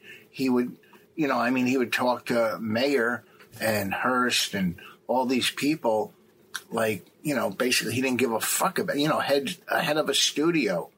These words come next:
of M G M, you know, and, uh,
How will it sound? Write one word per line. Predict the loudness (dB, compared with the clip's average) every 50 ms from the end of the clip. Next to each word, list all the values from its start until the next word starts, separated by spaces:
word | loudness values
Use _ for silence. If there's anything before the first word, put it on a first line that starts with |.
| _ -6 -4 -4 -4 -4 -8 -10 -8 -4
of | -2 0 0 0 -2
M | -2 0 0 0
G | 0 2 2 2 2 2 2
M, | 2 2 0 -2 -4 -6 -10 -14 -18 -20 -20 -20 -16 -6 -2
you | 0 0
know, | 2 0 0 0 -2 -4 -6 -10 -14 -14 -18 -20 -20 -20 -14 -8 -4
and, | -2 0 2 2 2 2 2 0 0 0 0
uh, | 0 0 0 0 0 0 0 -2 -2